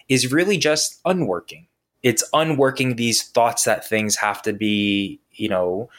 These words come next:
really difficult and super strenuous and super hard to kind of come into. Effort is required, yes,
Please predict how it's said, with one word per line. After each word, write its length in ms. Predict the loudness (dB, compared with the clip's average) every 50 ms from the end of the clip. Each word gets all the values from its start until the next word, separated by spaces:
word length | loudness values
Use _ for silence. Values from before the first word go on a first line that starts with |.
| -20 _ _
really 420 | -4 0 2 4 4 4 4 2 2
difficult 540 | 2 2 0 0 -2 -4 -2 0 0 0 2
and 100 | 0 0
super 420 | 0 0 0 -2 -2 0 0 0
strenuous 580 | 2 0 0 0 0 -2 -2 -4 -4 -4 -4 -4
and 120 | -2 -2
super 440 | -2 -2 -2 -2 0 2 2 2 2
hard 440 | 2 2 2 2 2 0 0 -2 -6 _ _
to 100 | -4 -2
kind 180 | 0 0 0 0
of 140 | -2 -2 -2
come 180 | 0 0 2
into. 480 | 2 2 2 0 0 -2 -4 -6 -10 -8 _ -2
Effort 380 | 0 0 2 0 0 2 2
is 180 | 2 0 2 2
required, 580 | 0 -2 -2 -2 0 2 2 2 2 0 0 -2
yes, 460 | -2 -2 -2 -2 -2 -2 -2 -4 -6